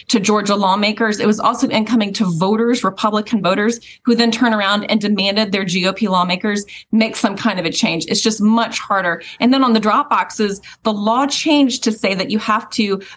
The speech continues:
go inside a polling location only during voting hours to access a drop box. And even then, it is just, it's limited by population. And so you can't have as many as you want if you're a county. It's really capped at a hundred and sixty-five thousand per one drop box. So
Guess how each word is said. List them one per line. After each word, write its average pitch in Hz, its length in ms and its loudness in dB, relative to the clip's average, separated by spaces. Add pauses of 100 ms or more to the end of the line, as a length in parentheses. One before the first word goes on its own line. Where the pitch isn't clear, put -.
go 226 260 0
inside 214 840 2 (120)
a 190 260 0
polling 226 340 0
location 190 720 -2
only 226 260 2
during 208 460 2
voting 214 320 2
hours - 380 -2
to - 180 -2
access 190 500 -2
a 190 80 0
drop 180 340 0
box. - 380 -2 (240)
And 220 220 -2
even 233 280 4
then, 202 180 0
it 170 140 -2
is 196 200 -2
just, - 340 -2
it's 196 200 -4
limited 208 440 0
by 175 140 0
population. 190 800 -2
And 170 120 -2
so - 80 -2
you 175 100 -2
can't 208 200 -2
have 202 180 -2
as 196 140 0
many 226 260 4
as 202 140 0
you 214 100 4
want 180 300 0
if - 120 -8
you're 175 120 -2
a 175 40 -6
county. 175 420 -2 (240)
It's 202 180 -2
really 202 240 0
capped 170 320 -2
at 185 80 0
a 165 60 0
hundred 185 340 -2
and 160 100 0
sixty-five 170 600 -2
thousand 175 260 0 (380)
per 220 180 0
one 196 280 2
drop - 240 -2
box. - 280 -2
So 180 240 0